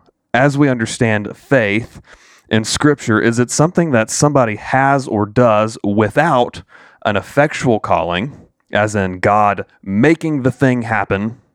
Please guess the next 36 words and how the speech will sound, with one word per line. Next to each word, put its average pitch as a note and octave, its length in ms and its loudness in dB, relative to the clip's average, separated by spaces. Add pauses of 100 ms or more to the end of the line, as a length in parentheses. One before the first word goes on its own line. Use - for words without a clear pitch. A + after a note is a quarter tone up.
(100)
start A2 320 0
to - 60 -20
finish, G2+ 360 -2 (100)
or E3+ 540 2 (340)
is C3+ 260 2
God D3 380 2
truly D3 320 2
the A#2+ 100 -4
sole C#3 420 0
actuator A2+ 680 0
and C#3 260 0
sustainer C#3 680 0 (340)
of C#3+ 160 2
faith? - 540 -4 (500)
Uh, F#2+ 320 2
so A2 240 0
he A#2 120 0
says, A2 280 -2
"This A2+ 180 -2
is G2+ 120 -2
brought C3 340 0
to B2 100 -6
you D3 220 6
by B2 220 2
a G#2 40 -2
discussion C#3 520 -2
I'm F2+ 160 -4
having B2+ 440 0
with G2 160 0
a F#2 80 -2
theological A#2+ 720 0
guy F#2+ 360 0
who's F#2 320 -6
getting A2+ 280 0
his F#2+ 240 -4
doctorate A2 580 0